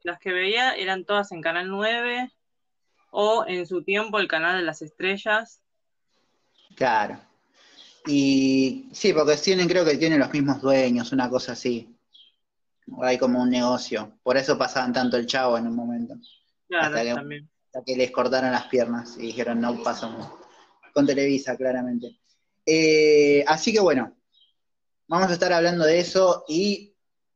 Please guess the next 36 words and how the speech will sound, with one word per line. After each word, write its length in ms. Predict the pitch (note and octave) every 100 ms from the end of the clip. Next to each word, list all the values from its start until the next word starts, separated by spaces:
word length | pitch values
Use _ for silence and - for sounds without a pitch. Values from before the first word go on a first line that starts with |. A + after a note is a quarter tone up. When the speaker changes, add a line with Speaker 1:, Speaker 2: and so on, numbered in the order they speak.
| _ _ -
Speaker 2:
tengo 280 | E3+ F#3 F#3
una 100 | F3
invitada 340 | D#3+ D3+ D3+
especial 440 | D3+ C3+ - D3 C#3+
para 160 | C3
el 60 | B2+
día 160 | C3+ C3
de 180 | C3
hoy 440 | C3+ C#3 C#3 C#3+ C#3+
que 200 | A#2+ A2+
va 120 | A#2+
a 20 |
aportar 500 | A#2 B2 - B2+ B2
así 280 | A#2+ - B2+
porque 300 | B2 A#2+ A2
es 60 | G#2+
como 240 | A#2+ A2
la 140 | G#2+ G2
persona 460 | A2+ - A#2+ A#2+
que, 340 | A2+ G2+ G2+ _ _ _ _ _ _ -
que, 580 | A2+ G#2+ G#2 G2 G2+ G#2+ - _ _ _ _ _ _ _ _ _ -
<laughs> 440 | D#3 C#3+ - -
que 120 | E3+
me 100 | D#3
hizo 260 | E3+ F3 D3+
ver, 360 | D#3 D#3+ D3 B2+
que, 140 | C#3+
por 340 | C#3 - - C#3
la 120 | C#3+
que 100 | D3
vi 140 | E3
un 100 | F3
montón 220 | D3+ D3+
de 60 | D#3
estas 200 | D3+ C#3+
novelas 580 | C3+ C#3+ D3+ E3 G3+